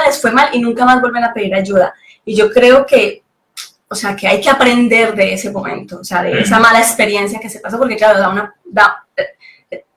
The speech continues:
Speaker 1: o sea, da una frustración horrible que tú pidas ayuda y que te jodan. Claro que sí. Pero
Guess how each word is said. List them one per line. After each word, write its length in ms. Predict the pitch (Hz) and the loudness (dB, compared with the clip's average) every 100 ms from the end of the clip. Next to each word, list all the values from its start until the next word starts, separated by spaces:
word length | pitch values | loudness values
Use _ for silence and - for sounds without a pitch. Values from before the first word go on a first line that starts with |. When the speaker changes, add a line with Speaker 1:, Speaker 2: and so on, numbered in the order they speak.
| _ _ _ | _ _ _
Speaker 1:
o 20 | |
sea, 140 | - 202 | -4 2
da 100 | 202 | 4
una 140 | 240 | 4
frustración 540 | 254 254 - 220 208 202 | 4 2 2 -2 0 0
horrible 460 | 233 247 240 277 285 | 4 4 4 2 0
que 120 | 247 | -2
tú 180 | - 202 | -2 0
pidas 240 | 226 226 | 2 2
ayuda 280 | 226 202 220 | 0 -4 -6
y 80 | 240 | -6
que 260 | 247 185 190 | -6 -8 -8
te 120 | 165 | -10
jodan. 480 | - 254 185 175 - _ _ _ _ | 0 0 0 -4 -14 _ _ _ _
Claro 260 | 202 208 | -2 -2
que 100 | 208 180 | -2 -6
sí. 280 | - - _ _ _ _ | -10 -16 _ _ _ _
Pero 640 | 233 220 214 208 208 | 4 6 4 4 0